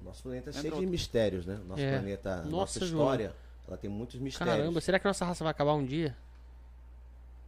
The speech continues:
Speaker 2: Olha, pode ir. <laughs> É, os Dar-, Dar-, Darwin, né, vem com a parte ali de mutação genética, mas falando assim, as baleias. Baleias,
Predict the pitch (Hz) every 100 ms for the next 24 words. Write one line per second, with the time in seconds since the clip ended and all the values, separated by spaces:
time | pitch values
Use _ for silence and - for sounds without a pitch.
0 | - 120 107 104 - - - 117 131 180
1 | 165 107 - - - - 135 - - -
2 | - - - - - - 143 143 131 127
3 | - 127 147 139 127 139 135 117 - -
4 | - - - - - - - 104 127 147
5 | 123 123 127 123 120 127 131 127 120 113
6 | - 127 127 - 123 120 113 - - -
7 | - - 117 131 139 - 123 120 135 139
8 | 131 127 131 - - - 131 135 147 151
9 | 135 107 - - - - - - 123 147
10 | 147 123 113 120 131 151 170 214 -